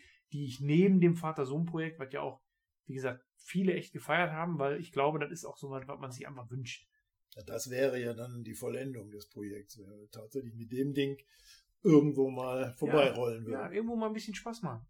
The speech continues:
Speaker 1: Irgendwo mal richtig Anschiss kriegen.
Speaker 2: Ja gut, das kriegen wir hin.
Speaker 1: Und dann
Speaker 2: Das
Speaker 1: sag ich, du bist gefahren.
Speaker 2: das
Speaker 1: Weißt
Speaker 2: ist
Speaker 1: du,
Speaker 2: das
Speaker 1: so
Speaker 2: kleinste
Speaker 1: dieses
Speaker 2: Problem.
Speaker 1: Klassische, ne?
Speaker 2: Ja, dann müssen wir aber vorher die Sitze testen, ob
Speaker 1: Ja.
Speaker 2: ich, ob ich da tatsächlich auch reinpasse.
Speaker 1: Ja. <laughs>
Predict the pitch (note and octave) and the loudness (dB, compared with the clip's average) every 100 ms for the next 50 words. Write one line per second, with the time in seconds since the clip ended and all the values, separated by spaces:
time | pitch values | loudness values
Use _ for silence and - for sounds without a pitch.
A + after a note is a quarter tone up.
0 | _ - G#3 G#3 G3 G3+ F#3+ F#3 F#3+ F#3+ | _ -4 -4 -2 -4 -6 -6 -6 -4 -6
1 | D#3 - A#2+ A2+ _ _ _ - - _ | -8 -10 -10 -10 _ _ _ -20 -20 _
2 | - C3+ A#2+ C#3+ D#3+ F#3 F3+ C3 A#2+ D#3+ | -4 -4 0 -2 0 0 2 2 0 2
3 | E3+ F#3 F#3+ A#3 F#3+ F3 - - B2+ D#3+ | 4 4 2 2 2 2 -2 -2 2 6
4 | G#3 G#3+ F#3+ D#3+ D3+ - C3+ C3+ C3 C3 | 8 8 8 8 6 4 2 2 2 2
5 | C3 B2+ F3 C3 A#2+ - F#3 C#3+ C#3 D#3 | 2 0 -4 -6 -12 -6 -4 0 0 0
6 | E3+ D3+ D3 C#3+ E3 D#3 C#3 E3+ E3+ - | 2 6 6 6 0 0 -2 -4 -4 0
7 | C#3 - C3 B2 A#2+ - C3+ C3+ C3 C#3 | -2 -2 -10 -10 -10 -12 -14 -12 -4 -2
8 | C#3+ C#3 C#3+ C3+ C#3 D3 D3+ D3+ - - | 0 0 0 0 -2 -2 -6 -6 -6 -4
9 | - - - - - | -6 -12 -20 -16 -12